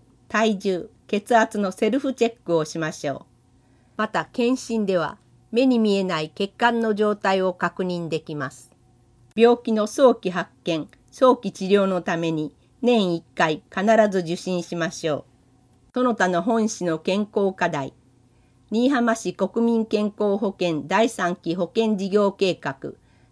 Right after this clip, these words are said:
データヘルス計画を策定しました。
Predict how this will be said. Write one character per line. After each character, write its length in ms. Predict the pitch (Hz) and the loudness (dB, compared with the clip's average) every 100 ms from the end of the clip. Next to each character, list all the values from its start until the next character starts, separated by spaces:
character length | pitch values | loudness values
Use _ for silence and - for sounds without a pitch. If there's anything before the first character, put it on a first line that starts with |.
| - | -2
デ 220 | 190 240 | 4 4
ー 40 | |
タ 120 | 247 | 4
ヘ 160 | 233 214 | 0 0
ル 100 | 220 | -2
ス 160 | - - | -6 -2
計 180 | 208 | -2
画 200 | 190 165 - | 0 -4 -2
を 120 | 160 | -4
策 300 | 156 160 - | -2 -4 -4
定 200 | - 170 | -4 -4
し 140 | - 160 | -4 -6
ま 160 | 151 | -6
し 120 | - | -8
た。 200 | - - | -14 -14